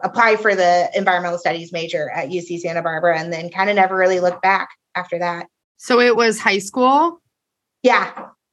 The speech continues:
Speaker 2: I think that's so important to, to note. And it's, I am assuming geographically, de-, you know, dependent, because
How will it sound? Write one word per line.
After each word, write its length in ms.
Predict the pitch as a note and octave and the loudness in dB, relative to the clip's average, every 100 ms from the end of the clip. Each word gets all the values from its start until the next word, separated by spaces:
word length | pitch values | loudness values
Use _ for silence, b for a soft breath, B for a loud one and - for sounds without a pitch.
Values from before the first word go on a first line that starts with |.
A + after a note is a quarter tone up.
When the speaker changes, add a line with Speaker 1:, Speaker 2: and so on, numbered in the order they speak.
| _ _ b b b A#3 | _ _ b b b -2
Speaker 2:
I 120 | C#4 | 0
think 180 | G4+ A4 | 0 0
that's 180 | G4+ | 2
so 140 | - E4 | 2 2
important 640 | C4+ D#4+ F4 D4+ C#4 - - | 2 2 2 2 -2 -6 0
to, 420 | C4+ B3 A#3 - | 2 4 2 -2
to 100 | - | 0
note. 460 | B3 C#4 F#4 F#3+ F#3 | 2 4 4 2 0
And 220 | A#3 A#3+ | 0 2
it's, 260 | A#3 A3+ - _ - - - | 0 0 -8 _ -20 -4 0
I 100 | A3+ | 2
am 140 | G3+ | 0
assuming 420 | F#3+ D4+ C4+ G#3+ | 0 2 2 2
geographically, 800 | G3 G3 F3+ F#3 F#3 F#3+ E3+ E3 E3 | 2 2 2 2 0 -2 -2 -4 -4
de-, 180 | F#3+ - _ _ | -8 -8 _ _
you 160 | G3+ F#3 | -6 -6
know, 200 | D#3+ E3 | -6 -6
dependent, 480 | F#3+ G#3 A3 E3 | -4 0 0 0
because 520 | F#3 F#3 F3 E3 - | 0 2 2 0 -8